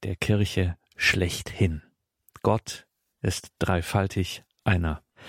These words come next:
Vater und Sohn und Heiliger Geist.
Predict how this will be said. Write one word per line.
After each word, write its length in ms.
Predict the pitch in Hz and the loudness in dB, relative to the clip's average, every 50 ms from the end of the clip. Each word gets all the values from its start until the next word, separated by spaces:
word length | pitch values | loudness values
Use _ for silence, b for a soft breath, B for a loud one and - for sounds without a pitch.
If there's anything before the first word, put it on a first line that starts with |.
| B B B B B B | B B B B B B
Vater 640 | - - - 113 120 127 - 123 117 113 131 143 - _ | -8 0 2 2 2 2 2 2 2 2 2 0 -4 _
und 300 | - 113 98 87 85 - | 2 2 2 2 2 0
Sohn 420 | - 113 113 113 117 120 117 110 _ _ _ - | 2 4 4 4 4 2 0 -4 _ _ _ 0
und 300 | - 98 90 87 - - | 2 2 2 2 0 2
Heiliger 400 | 107 101 95 98 - 98 95 90 | 2 2 2 2 2 2 2 2
Geist. 480 | - 90 82 82 - - - - - | 2 0 0 0 -4 -6 -12 -14 -20